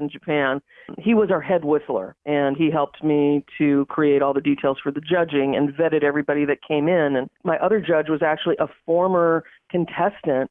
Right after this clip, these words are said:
He has a degree in music. His name is Derek Bodkin, and he's a phenomenal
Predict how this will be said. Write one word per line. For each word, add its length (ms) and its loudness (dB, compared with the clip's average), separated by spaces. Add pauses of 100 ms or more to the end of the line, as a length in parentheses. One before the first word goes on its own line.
(160)
He 140 2
has 120 -2
a 40 -4
degree 420 0
in 80 2
music. 340 0
His 140 -4
name 160 2
is 180 0
Derek 340 0 (120)
Bodkin, 540 -2 (160)
and 160 -6
he's 220 -2 (100)
a 260 0
phenomenal 960 0